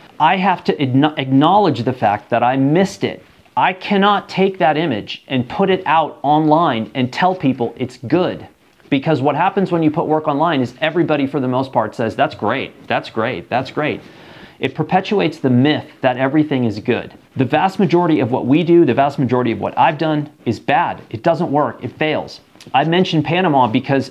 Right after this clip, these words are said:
I went to Panama and worked on, worked there for a couple of weeks, and I missed more than I made. That's the true of every place I have ever been in my life.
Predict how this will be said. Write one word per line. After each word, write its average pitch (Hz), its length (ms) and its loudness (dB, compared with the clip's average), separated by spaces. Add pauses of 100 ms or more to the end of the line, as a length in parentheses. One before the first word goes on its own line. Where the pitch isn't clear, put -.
I 143 140 2
went 180 240 -2
to 160 40 -4
Panama 120 440 0
and 117 200 -4
worked 135 280 -2
on, 123 260 -2
worked 147 280 -2
there 135 140 0
for 123 140 -4
a 117 60 -2
couple - 200 -2
of 113 60 0
weeks, 151 320 -2
and 120 100 -8
I 180 140 -2
missed 151 480 0
more 139 300 0
than 120 160 -4
I 107 100 -2
made. 123 560 -4
That's 135 240 0
the - 140 -14
true 185 320 2
of 123 100 -4
every 180 380 -2
place 147 360 -6
I 123 180 -2
have 113 260 -6
ever 143 280 0
been 120 300 -2
in 127 260 -2
my 110 140 0
life. 101 320 0